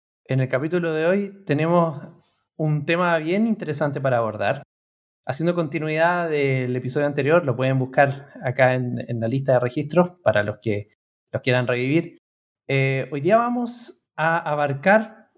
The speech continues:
un tema y lo queremos enmarcar bastante bien porque no es un tema fácil. Tiene que ver con la comunidad L G T B I. Sin embargo, eh, vamos a hablar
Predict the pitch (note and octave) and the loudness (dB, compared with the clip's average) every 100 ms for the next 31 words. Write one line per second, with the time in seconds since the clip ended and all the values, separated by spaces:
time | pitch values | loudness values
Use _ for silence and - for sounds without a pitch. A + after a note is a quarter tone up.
0 | _ _ _ E3+ D#3+ F3 F3 F3 F3 F3 | _ _ _ -4 0 2 2 0 0 -2
1 | F3 G3+ G3 D3 F#3 - _ - - _ | -2 4 4 4 -4 -10 _ -20 -20 _
2 | _ _ - C#3 C3+ C#3 C#3 D3+ F3 F3+ | _ _ -8 -2 0 0 0 0 2 2
3 | F3+ - - - _ _ - C#3+ C#3 C3+ | 0 -8 -12 -14 _ _ -6 0 0 0
4 | E3+ E3 D3+ C3+ E3+ F#3+ G#3 C3+ C3 C#3+ | 0 0 -2 -2 0 0 0 -2 0 0
5 | C#3+ C#3 D3+ D3+ C#3+ D3 C#3 A#2+ - D3 | 2 2 2 0 0 -2 2 0 0 -4
6 | - - _ _ _ _ _ _ _ - | -4 -18 _ _ _ _ _ _ _ -4
7 | F3+ F#3+ F#3 G3 G3 F#3+ F3+ E3 E3+ F3 | -2 0 0 -2 -2 -2 2 2 0 -4
8 | - _ _ _ D3 C#3 C#3 C#3+ E3 F#3 | -14 _ _ _ -2 0 0 2 0 0
9 | D#3 D#3+ D#3+ D3 B2+ A#2+ F3 - - _ | -4 -4 -4 0 2 2 -2 -6 -18 _
10 | _ _ _ _ - B3+ B3+ E3+ D3+ G3 | _ _ _ _ -2 -2 2 0 0 -6
11 | B3 - _ _ _ - D#3+ D3 C#3+ C#3+ | -8 -16 _ _ _ -6 0 0 0 0
12 | C#3+ C#3 D#3 G3 F3+ F3+ E3+ G3 - - | 0 0 0 0 -2 -4 0 -2 -2 -20